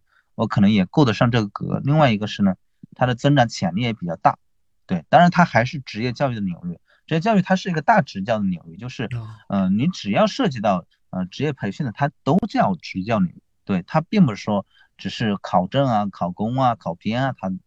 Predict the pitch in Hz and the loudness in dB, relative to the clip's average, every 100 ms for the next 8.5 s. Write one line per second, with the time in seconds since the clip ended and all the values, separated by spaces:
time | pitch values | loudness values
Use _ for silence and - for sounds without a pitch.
0 | _ 113 98 - 90 95 82 82 - 113 | _ -4 -4 -4 0 0 0 -6 -4 -2
1 | 110 123 120 - - - 92 90 - 127 | 0 0 0 -4 -20 -4 -2 2 2 2
2 | - 131 135 113 110 98 92 - 104 - | 2 -2 0 0 2 2 2 0 0 -2
3 | _ _ - 92 87 - 107 123 95 98 | _ _ -2 -2 -2 -2 4 6 6 4
4 | 95 110 110 110 98 - 117 104 92 87 | 2 -2 0 0 -2 0 2 4 4 2
5 | 101 95 - 104 104 95 - 127 107 - | 2 0 0 0 0 0 -4 0 0 4
6 | 202 143 131 110 92 92 92 - 87 92 | 4 4 4 2 2 0 -2 -6 -12 -6
7 | - - 104 - - - _ _ _ _ | -6 -4 -8 -6 -6 -8 _ _ _ _
8 | - 87 - - | -2 -2 0 2